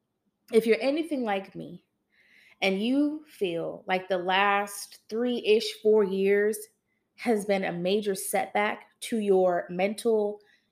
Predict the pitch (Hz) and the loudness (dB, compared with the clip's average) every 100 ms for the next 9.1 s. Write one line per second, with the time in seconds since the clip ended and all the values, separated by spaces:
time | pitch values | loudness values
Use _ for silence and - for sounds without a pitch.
0 | - 202 190 208 - 208 202 196 196 - | -4 2 4 4 0 -4 -2 -2 -4 -6
1 | - 226 233 233 226 214 220 226 226 220 | -2 4 4 4 0 6 6 6 2 -4
2 | 185 190 208 302 - _ _ _ _ _ | 0 4 4 2 -6 _ _ _ _ _
3 | _ _ _ _ _ _ _ _ _ 180 | _ _ _ _ _ _ _ _ _ 2
4 | 202 202 220 220 - 180 190 - - _ | 4 4 2 -2 -4 -4 -4 -8 -16 _
5 | _ _ _ _ _ _ - 175 185 185 | _ _ _ _ _ _ -2 2 4 2
6 | - 196 - - - _ _ _ _ _ | 2 2 0 -8 -16 _ _ _ _ _
7 | _ _ - 226 226 220 208 254 214 220 | _ _ -8 -2 0 0 -2 -4 -4 0
8 | 208 202 196 190 208 190 170 - - - | 0 2 0 -2 -4 -4 -4 -6 -8 -10
9 | - | -10